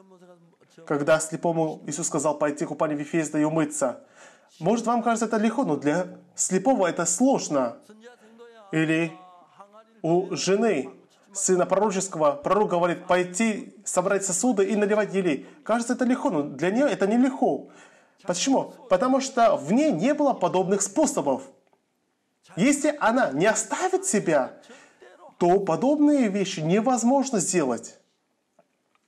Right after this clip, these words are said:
Знаете, и сейчас. Знаете, почему у вас не получается вести верой?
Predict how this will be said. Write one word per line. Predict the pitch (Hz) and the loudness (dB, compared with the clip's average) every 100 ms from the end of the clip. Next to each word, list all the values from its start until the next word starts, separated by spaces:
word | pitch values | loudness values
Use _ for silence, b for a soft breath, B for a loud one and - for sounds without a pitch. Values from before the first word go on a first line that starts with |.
| _ - | _ -10
Знаете, | 139 185 190 143 120 - - - | -2 -2 0 -4 -4 -10 -12 -4
и | 220 | -4
сейчас. | - - 247 180 - - - - 135 127 _ _ _ b b | -4 -6 -2 -2 -2 -8 -16 -20 -20 _ _ _ _ b b
Знаете, | - 247 294 | -2 -2 0
почему | 285 254 | -2 -2
у | 220 | -2
вас | 196 | -2
не | 185 | -2
получается | 175 175 180 | -2 -2 -4
вести | 160 156 - | -6 -6 -6
верой? | 143 139 123 123 | -2 -2 -2 -6